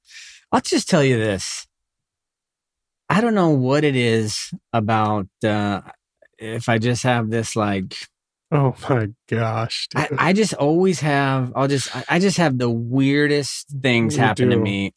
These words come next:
Speaker 1: all the time. Like, a normal person probably has an average of a couple things happen to 'em their whole lifetime that's just weird.
Speaker 2: Mm.
Speaker 1: Like, I'm having stuff happen, like, once a month that's, like, something so strange and
Speaker 2: Mm.
Speaker 1: out of left field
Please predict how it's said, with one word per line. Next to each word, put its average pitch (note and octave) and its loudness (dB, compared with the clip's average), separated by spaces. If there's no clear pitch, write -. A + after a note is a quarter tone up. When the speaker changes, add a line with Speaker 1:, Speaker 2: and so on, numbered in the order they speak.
Speaker 1:
all A2 0
the A2 -2
time. E2 -4
Like, A#2 0
a C3+ 0
normal F3+ 2
person G#3 0
probably D#3 2
has C#3 2
an C3 0
average C3 2
of A#2 0
a A#2 0
couple C3 -2
things B2+ 0
happen A#2+ 0
to A#2 0
'em A#2 2
their G#2+ 2
whole A#2 0
lifetime A2 0
that's G#2+ -2
just G#2 0
weird. G#2+ 2
Speaker 2:
Mm. G#2+ -4
Speaker 1:
Like, G#2 -2
I'm C#3+ 2
having D3+ 2
stuff A#2 0
happen, A2 0
like, G#2 -2
once A2 0
a A2 -2
month G2+ -2
that's, G2 -2
like, G2 0
something A2+ 0
so D#3+ 0
strange G#2 0
and A#2 2
Speaker 2:
Mm. - 0
Speaker 1:
out A#2+ 0
of B2 0
left A#2+ 0
field G2 0